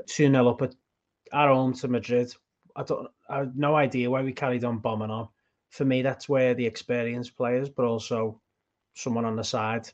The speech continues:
pulls the experienced players over and says, "Listen, let's fucking calm it down. Let's keep hold of the ball. Make sure we don't do nothing silly." And then bang, two one, bang, two two. It got to half time, and I genuinely thought it was gonna be a situation of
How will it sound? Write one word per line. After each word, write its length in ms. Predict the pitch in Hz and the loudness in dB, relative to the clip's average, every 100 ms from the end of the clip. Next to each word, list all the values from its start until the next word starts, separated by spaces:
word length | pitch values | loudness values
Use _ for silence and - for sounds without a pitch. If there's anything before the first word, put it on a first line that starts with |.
| _ | _
pulls 260 | - 139 117 | 0 0 2
the 80 | |
experienced 520 | 120 - 117 117 113 - | -2 0 -2 -2 -4 -4
players 300 | 113 110 117 | -4 -2 -2
over 220 | 120 120 | -2 -2
and 100 | 123 | -4
says, 220 | 123 110 | -4 -4
"Listen, 380 | 123 117 131 127 | -4 -4 -8 -8
let's 220 | 123 123 | -8 -10
fucking 360 | - 123 120 120 | -4 -4 -2 -6
calm 300 | 127 113 113 | -4 -4 -6
it 100 | 110 | -4
down. 300 | 113 117 120 | -4 -2 -2
Let's 160 | 120 | -4
keep 180 | - 139 | -4 -2
hold 200 | 123 117 | -2 -2
of 60 | 117 | -6
the 40 | |
ball. 400 | 107 120 117 123 _ - _ | -2 0 0 -2 _ -20 _
Make 180 | 139 127 | -2 0
sure 140 | - 127 | 4 4
we 80 | |
don't 180 | 123 123 | 4 2
do 100 | 127 | 2
nothing 160 | 120 101 | 0 -2
silly." 440 | - 143 123 139 _ _ _ _ 135 | 0 2 4 2 _ _ _ _ -2
And 360 | 131 131 131 - | 2 2 0 0
then 300 | 139 135 131 | 2 2 2
bang, 320 | 127 131 139 135 - - | 4 4 4 0 -4 -14
two 220 | - 143 123 | -6 0 2
one, 360 | 127 123 120 - _ | 4 4 0 -8 _
bang, 260 | 139 131 127 | -2 0 -2
two 260 | 127 135 123 | -4 -6 -6
two. 320 | - 143 156 _ _ | 0 0 0 _ _
It 120 | 139 | -6
got 180 | 123 160 | 4 4
to 100 | 180 | 6
half 320 | 170 160 139 | 10 10 8
time, 480 | - 131 143 156 127 - | 2 2 4 2 0 -4
and 260 | 131 127 - | -2 -2 -2
I 160 | 135 139 | 0 0
genuinely 560 | 139 131 139 131 131 | 4 4 4 4 2
thought 320 | 123 127 120 - | 2 4 4 2
it 60 | |
was 100 | 131 | -6
gonna 180 | - 123 | 0 0
be 180 | 120 120 | 2 0
a 40 | |
situation 640 | 110 127 - 120 113 - 120 | -2 -6 -2 -2 -2 -4 -4
of 180 | 113 | -4